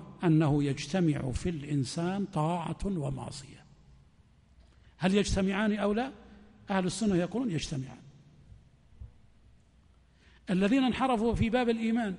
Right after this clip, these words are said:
من الوعيدية وغلاة المرجئة قالوا لا يجتمعان. الوعيدية قالوا إذا جاءت المعصية كفر،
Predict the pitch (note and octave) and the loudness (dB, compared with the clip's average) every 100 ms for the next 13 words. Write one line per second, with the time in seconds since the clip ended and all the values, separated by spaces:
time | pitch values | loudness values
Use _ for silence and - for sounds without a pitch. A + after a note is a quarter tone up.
0 | - - - - - - G3 A#3 A#3 A3 | -10 -20 -20 -20 -20 -6 0 4 4 4
1 | A3 G#3+ G#3 G#3+ F#3 D#3+ F3 G#3 A3+ B3 | 2 0 -2 -2 -2 -2 0 2 2 2
2 | - A#3 B3+ A3 C4+ B3+ - - A3+ G#3+ | 2 2 2 0 -4 -8 -12 0 2 2
3 | G3+ D#3+ - C3+ - - - - - - | 0 -4 -8 -18 -20 -20 -20 -20 -20 -20
4 | - _ - - - - _ _ - _ | -20 _ -20 -20 -20 -20 _ _ -20 _
5 | _ _ - - - _ _ _ - _ | _ _ -20 -20 -20 _ _ _ -20 _
6 | _ _ _ - - - - _ _ _ | _ _ _ -20 -20 -20 -20 _ _ _
7 | - _ - _ _ _ _ _ _ _ | -20 _ -20 _ _ _ _ _ _ _
8 | - G#3+ A3 G#3 A#3+ G#3 C4+ D4 C#4 - | -2 4 4 4 2 0 0 0 -2 -8
9 | - - G3+ G#3+ G3+ G3 F#3+ F3+ G#3+ B3 | -20 -4 0 2 0 -2 -2 0 2 2
10 | A3 A#3+ A3 B3+ - - C#4+ D4 - - | 2 0 0 0 -2 -4 -4 -4 -8 -20
11 | - - - - - F#3+ D3+ D#3 | -20 -20 -20 -20 -2 0 2 0